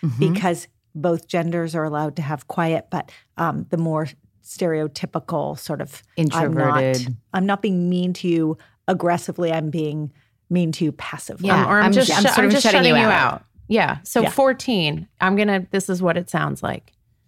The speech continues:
Speaker 3: Door opens.
Speaker 1: I'm pretty sure I heard it yesterday from my fourteen-year-old. <laughs>
Speaker 3: Door slams. "Mom,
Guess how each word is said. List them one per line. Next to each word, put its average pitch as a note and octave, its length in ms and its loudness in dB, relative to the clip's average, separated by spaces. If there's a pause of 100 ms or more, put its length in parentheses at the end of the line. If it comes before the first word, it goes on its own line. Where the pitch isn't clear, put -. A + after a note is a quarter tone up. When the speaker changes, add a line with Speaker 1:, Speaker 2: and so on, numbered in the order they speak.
(720)
Speaker 3:
Door E3+ 400 2
opens. D3 520 -2
Speaker 1:
I'm E3 200 4
pretty D#3 300 4
sure D3+ 160 2
I C#3+ 140 4
heard D3 180 4
it C3 100 -2
yesterday C3+ 520 -4
from - 260 2
my C#3+ 140 4
fourteen-year-old. A#3+ 760 4
<laughs> G#3+ 80 6
Speaker 3:
Door F#3 480 4
slams. D#3 1160 0 (920)
"Mom, A#4+ 800 0